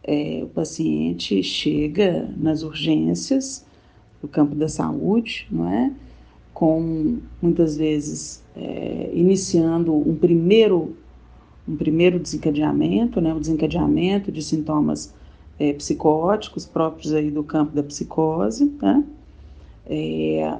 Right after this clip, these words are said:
ou então também, é, pacientes que já fazem tratamento em nível ambulatorial, em nível de consultório, seja em consultório particular, seja,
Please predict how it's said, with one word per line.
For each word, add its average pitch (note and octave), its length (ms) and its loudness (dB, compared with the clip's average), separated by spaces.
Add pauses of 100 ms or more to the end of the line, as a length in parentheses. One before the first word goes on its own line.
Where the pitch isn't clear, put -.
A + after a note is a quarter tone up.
(120)
ou F#3 120 6
então F#3+ 540 4
também, G3 760 2 (560)
é, D#3+ 440 -2
pacientes F3+ 440 4
que - 220 0
já F#3 540 2
fazem D#3+ 880 0
tratamento D#3+ 1000 0 (380)
em F3+ 120 4
nível E3 400 2
ambulatorial, D#3+ 1200 0
em E3 60 -2
nível D#3 200 -2
de D3+ 100 -6
consultório, F#3 840 0
seja D3+ 300 -4
em - 20 -8
consultório D#3 460 -4
particular, E3 720 -4
seja, D3+ 400 -6